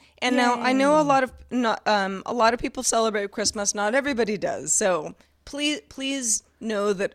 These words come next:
Speaker 1: when I say Christmas, I mean holidays. Um,
Speaker 2: Mm-hmm.
Speaker 1: you know, anything that you may or may not be celebrating, you're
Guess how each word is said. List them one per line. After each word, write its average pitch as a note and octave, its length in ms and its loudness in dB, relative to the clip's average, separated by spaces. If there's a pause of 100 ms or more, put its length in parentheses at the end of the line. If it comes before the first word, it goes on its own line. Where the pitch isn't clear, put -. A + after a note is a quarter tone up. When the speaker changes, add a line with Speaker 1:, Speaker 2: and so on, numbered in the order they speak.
(140)
Speaker 1:
when F#3 160 -6
I F3 80 -4
say F#3 180 0
Christmas, F#3 480 -6
I E3 100 -2
mean F3 220 -6
holidays. D3+ 840 -6 (100)
Um, E3+ 220 -4
Speaker 2:
Mm-hmm. C#3+ 160 -4 (260)
Speaker 1:
you F#3+ 60 -8
know, E3+ 100 -6
anything F#3+ 440 -8
that F#3 120 -6
you F3 180 -8
may F3+ 360 -4
or E3 120 -8
may F3 220 -6
not E3+ 180 -6
be - 80 -8
celebrating, E3 800 -6
you're E3 260 -8